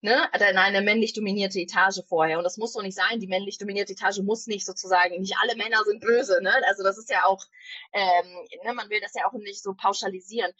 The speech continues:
Aber die Wissenschaft zeigt nun mal, dass diese Erfahrungen existieren, sonst würde sie diese strukturell sozusagen nicht messen können und dem keinen Namen geben wie the only experience. Aber das Schöne ist, dass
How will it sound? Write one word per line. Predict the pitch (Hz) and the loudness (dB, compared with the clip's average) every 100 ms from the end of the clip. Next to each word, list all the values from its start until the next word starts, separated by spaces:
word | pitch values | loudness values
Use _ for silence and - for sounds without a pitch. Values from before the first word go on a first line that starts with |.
| - - | -16 -2
Aber | 190 | 0
die | 196 196 | 0 -4
Wissenschaft | 240 247 - 220 - | -10 -6 -4 -4 -4
zeigt | 214 254 - | -2 -2 -6
nun | 214 | 0
mal, | 180 190 196 | 4 4 2
dass | 190 | -4
diese | - 214 190 | -8 0 2
Erfahrungen | - 190 196 202 208 | 2 4 2 2 -4
existieren, | - - - 226 247 294 | -8 -10 -10 0 0 0
sonst | 196 - | -6 -2
würde | 220 214 | -2 -2
sie | 208 196 | -8 -10
diese | 196 196 | -4 -4
strukturell | - - - 196 208 | -4 -14 -2 2 2
sozusagen | 226 - 196 190 196 | -2 -10 -2 0 -2
nicht | 180 | -6
messen | 196 - 254 | -6 -6 -2
können | 240 233 | 0 0
und | 190 202 | -2 -6
dem | 185 | -8
keinen | - 185 190 | -4 -6 2
Namen | 185 185 262 | 2 2 -2
geben | 214 233 196 | -12 -12 -14
wie | 233 208 _ - | -14 -16 _ -8
the | 233 | -2
only | 226 247 | 0 0
experience. | 226 - 254 247 254 294 - - - - | -2 -4 -2 2 2 -2 -16 -18 -10 2
Aber | - | 4
das | 202 202 | 4 2
Schöne | 240 262 254 | 0 2 0
ist, | 226 226 | -2 0
dass | 214 | -2